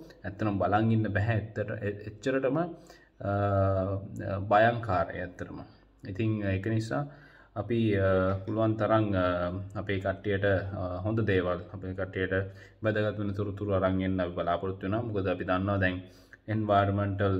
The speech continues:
අ, වෙදර් එකත් චේන්ජ් වෙගෙන එන්නේ. අ, ගොඩක් වෙලාවට මේ අපිට ආරංචියක් ආව ලංකාවෙත්, අ, දැන් මේ දවස්වල ගොඩාක් රාත්‍රී කාලෙට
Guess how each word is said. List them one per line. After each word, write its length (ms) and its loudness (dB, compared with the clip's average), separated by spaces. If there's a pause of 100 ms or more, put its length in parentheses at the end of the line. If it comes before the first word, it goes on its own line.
(880)
අ, 200 -2
වෙදර් 240 0
එකත් 240 2
චේන්ජ් 360 -2
වෙගෙන 260 2
එන්නේ. 440 0
අ, 240 -2
ගොඩක් 340 -2
වෙලාවට 340 0
මේ 320 -2 (320)
අපිට 240 -4
ආරංචියක් 680 2
ආව 180 2
ලංකාවෙත්, 680 -2
අ, 200 0
දැන් 200 0
මේ 200 -4
දවස්වල 400 -2
ගොඩාක් 480 0
රාත්‍රී 460 -4
කාලෙට 360 0